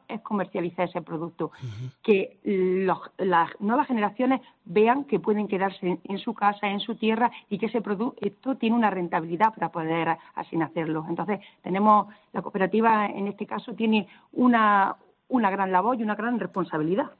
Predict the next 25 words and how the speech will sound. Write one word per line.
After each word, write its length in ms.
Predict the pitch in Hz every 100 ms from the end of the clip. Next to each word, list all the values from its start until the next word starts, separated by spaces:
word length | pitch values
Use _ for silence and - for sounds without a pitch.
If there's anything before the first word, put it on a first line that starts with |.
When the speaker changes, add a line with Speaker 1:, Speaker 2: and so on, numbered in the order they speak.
| _ _
Speaker 2:
Ujú. 320 | 139 123 139 143 - - -
Eh, 120 | 170
vuestro 300 | 156 165 160
aceite 360 | 139 170 165 226
han 100 | 226
ido 160 | 220
ganando 300 | 226 156 165
presencia 460 | 196 165 156 156 196
dentro 280 | 151 165 180
y 40 |
fuera 220 | 151 147
de 80 | 185
España. 360 | 147 143 196 185 - - -
Eh, 140 | 160
¿qué 100 | 135
acogida 460 | 170 208 - 262 202
están 260 | - 190
teniendo 420 | 185 190 202 190 190
en 120 | 180
mercados 340 | 175 180 185
internacionales? 800 | 185 165 175 165 - 202 208 151
¿Qué 140 | - 190
valoran 420 | 262 240 170 147
los 100 | 147
consumidores 680 | 160 139 156 156 175 170